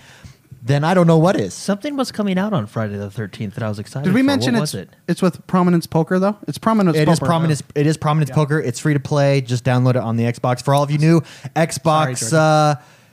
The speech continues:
Speaker 1: Xbox One owners, they got an Xbox over the holiday season and are joining us for your first time. First of all, welcome. But second of all, go check out Xbox One clubs, or they are awesome. All your interests are in there, and join our club,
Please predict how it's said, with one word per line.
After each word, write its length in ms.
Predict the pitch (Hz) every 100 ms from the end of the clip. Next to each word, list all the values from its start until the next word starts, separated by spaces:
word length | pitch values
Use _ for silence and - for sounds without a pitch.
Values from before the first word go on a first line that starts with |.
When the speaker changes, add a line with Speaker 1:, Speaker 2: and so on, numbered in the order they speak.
| _ -
Speaker 1:
Xbox 440 | 156 - 165 151
One 240 | 156 160 165
owners, 360 | 156 165 180 175
they 100 | 160
got 120 | 147
an 60 | 143
Xbox 380 | 156 - 160 143
over 160 | 156 147
the 80 |
holiday 340 | 139 156 156 147
season 420 | - 165 160 180
and 140 | 165 139
are 80 |
joining 440 | 123 123 147 156 151
us 380 | 156 175 - -
for 180 | 156 143
your 120 | 143
first 380 | 131 165 156 -
time. 240 | 151 147
First 240 | 135 165 151
of 80 |
all, 160 | 123 107
welcome. 380 | 123 143 113 123
But 120 | 143
second 260 | - 180 170
of 80 |
all, 200 | 156 156 - - - - 117
go 340 | 143 160 190
check 300 | 202 202 170
out 240 | 160 165 -
Xbox 500 | 143 - 135 135 -
One 240 | 123 117
clubs, 560 | 113 - 202 190 170 -
or 300 | 123 123 123 - - _ -
they 220 | 127 151
are 460 | 147 143 139 131 - _ _ _
awesome. 500 | 135 135 131 123 131 131 - _ - _ _
All 200 | 139 165
your 100 | 151
interests 400 | 165 131 143 -
are 80 | 131
in 120 | 123
there, 340 | 127 135 139 -
and 460 | 117 117 117 110 104
join 280 | 123 127
our 120 | 156 208
club, 300 | 127 110